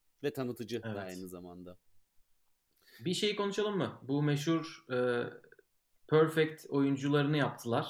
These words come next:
Speaker 1: Evet.
Speaker 2: Servis, return, forehand, backhand. Evet, Djokovic'ten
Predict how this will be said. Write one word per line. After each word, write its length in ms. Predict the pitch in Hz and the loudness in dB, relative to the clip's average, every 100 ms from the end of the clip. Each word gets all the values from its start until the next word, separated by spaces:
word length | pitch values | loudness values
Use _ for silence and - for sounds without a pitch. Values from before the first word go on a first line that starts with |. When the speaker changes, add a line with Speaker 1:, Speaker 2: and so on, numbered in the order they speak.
| - | -2
Speaker 1:
Evet. 400 | 135 123 - - _ _ _ | 0 0 -4 -20 _ _ _
Speaker 2:
Servis, 640 | - - 123 117 117 117 | -12 -2 2 2 0 -6
return, 280 | 113 117 113 | -8 -2 -2
forehand, 380 | 113 117 110 107 | -2 -2 -2 -2
backhand. 320 | 110 107 143 - _ _ _ _ _ - | -4 -4 -6 -6 _ _ _ _ _ -8
Evet, 240 | 120 110 110 | -2 -2 -2
Djokovic'ten 880 | 131 151 127 - - 135 147 147 | 0 2 0 -4 -2 0 0 -4